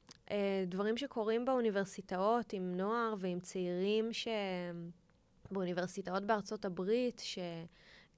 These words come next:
אמ, אני חושבת שבאמת הם לא מבינים, הם לא מבינים על מה הם מדברים כשהם אומרים, אה, "From the river to the sea, Palestine will be free", שהם לא מבינים ש-,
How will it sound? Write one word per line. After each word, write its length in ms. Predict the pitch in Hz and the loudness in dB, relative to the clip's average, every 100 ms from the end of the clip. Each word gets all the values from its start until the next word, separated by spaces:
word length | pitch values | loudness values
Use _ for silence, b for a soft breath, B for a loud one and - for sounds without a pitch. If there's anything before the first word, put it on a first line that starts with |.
| - | -8
אמ, 560 | 185 170 165 160 160 165 - b b b _ _ - | -4 -2 -2 -4 -6 -8 -10 b b b _ _ -2
אני 140 | 190 185 | 0 0
חושבת 340 | 214 302 554 | 0 0 0
שבאמת 360 | 392 320 359 403 | 0 2 2 2
הם 60 | 339 | 4
לא 120 | 330 339 370 | 4 4 2
מבינים, 540 | 294 294 311 320 320 - B B B B _ - | 2 0 0 0 -2 -6 B B B B _ 0
הם 140 | 208 | 6
לא 200 | 226 392 | 6 6
מבינים 280 | 370 349 339 | 4 4 2
על 80 | 311 | 2
מה 100 | 311 | 0
הם 100 | 311 | 0
מדברים 460 | 285 262 277 311 320 | -2 0 0 -2 -4
כשהם 260 | - 330 | -4 -2
אומרים, 460 | 254 214 202 196 190 | 0 0 0 -2 -2
אה, 220 | 185 180 185 | -2 -2 -4
"From 140 | 196 190 | -4 -4
the 280 | 190 196 | -2 -2
river 60 | 190 | -4
to 140 | 190 | -6
the 100 | 185 180 | -8 -6
sea, 160 | - 185 | -6 -2
Palestine 380 | 190 185 185 180 | -2 -2 -2 -2
will 220 | 180 175 | -2 -2
be 240 | 180 - | -4 -4
free", 200 | 185 180 B B - | -2 -2 B B -4
שהם 220 | 196 190 | 0 2
לא 160 | 226 | 2
מבינים 300 | 381 349 240 | 2 4 2
ש-, 120 | 208 | 2